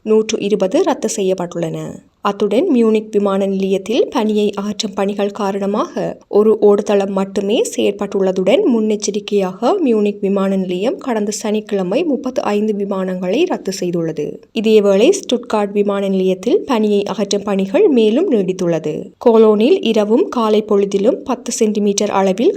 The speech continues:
கடும் பனி பெய்ததாகவும், சில சாலைகள் பனி மூடிய நிலையில் வாகனங்கள் செல்ல முடியாமல் இருப்பதாகவும் அதிகாரிகள் தெரிவித்துள்ளனர்.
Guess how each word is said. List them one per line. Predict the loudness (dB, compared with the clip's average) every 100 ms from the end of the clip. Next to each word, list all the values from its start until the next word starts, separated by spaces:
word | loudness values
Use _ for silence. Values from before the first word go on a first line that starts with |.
| 2
கடும் | 2 0 0
பனி | -2 0
பெய்ததாகவும், | 0 0 0 -4 -4 -4 -4 -6 -14
சில | -4 2 2
சாலைகள் | 2 0 2 2 2 2 2
பனி | 0 2
மூடிய | 2 2 2
நிலையில் | 2 0 0 -2 -2
வாகனங்கள் | -2 -2 -2 -2 -2 -2
செல்ல | 0 2
முடியாமல் | 0 0 0 0 -2 0
இருப்பதாகவும் | -2 -2 -2 -2 -4 0 0
அதிகாரிகள் | 2 0 0 0 0 0 2
தெரிவித்துள்ளனர். | 0 0 -2 -4 -4 -6 -10